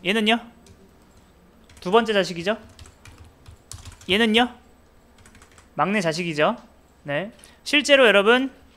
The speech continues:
여러분이 디아이브이에서 스팬 중에서 퍼스트 차일드 하면 누가 선택된다? 얘가 선택이 돼요.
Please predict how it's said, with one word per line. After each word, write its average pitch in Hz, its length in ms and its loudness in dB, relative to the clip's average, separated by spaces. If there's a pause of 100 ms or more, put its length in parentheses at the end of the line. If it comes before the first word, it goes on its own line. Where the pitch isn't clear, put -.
(720)
여러분이 175 520 -2 (600)
디아이브이에서 202 1200 4
스팬 - 340 -4
중에서 220 760 0 (380)
퍼스트 277 500 0
차일드 247 400 0
하면 226 340 0
누가 165 200 2
선택된다? 190 580 -4 (2500)
얘가 202 200 2
선택이 220 260 -2
돼요. 139 220 -6